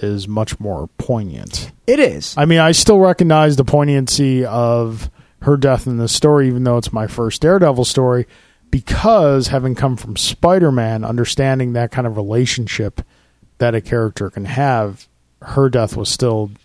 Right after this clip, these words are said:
Speaker 1: to me, it, it fit within the, the structure of the story.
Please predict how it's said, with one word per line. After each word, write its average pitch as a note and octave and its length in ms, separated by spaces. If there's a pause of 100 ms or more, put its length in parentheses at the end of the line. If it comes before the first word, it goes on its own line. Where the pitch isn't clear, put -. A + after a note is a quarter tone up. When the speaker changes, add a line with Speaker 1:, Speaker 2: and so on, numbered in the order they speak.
(120)
Speaker 1:
to - 120
me, A#2 480 (2000)
it, D#3 260
it D#3 160
fit F3 340
within D3+ 480
the, C3 380
the A2+ 120
structure B2+ 520
of A2+ 80
the G2+ 80
story. - 460